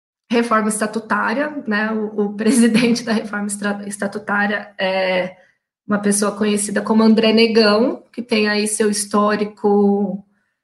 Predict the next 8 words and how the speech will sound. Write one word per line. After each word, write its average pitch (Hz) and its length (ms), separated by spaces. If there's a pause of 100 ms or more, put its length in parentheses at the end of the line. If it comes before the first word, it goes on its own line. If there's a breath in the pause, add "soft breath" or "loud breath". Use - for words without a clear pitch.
(300)
também, 226 840
já 214 280
junto 220 340
aí 220 120
dessa 214 300
renovação 208 680
e 202 40
transparência. 208 960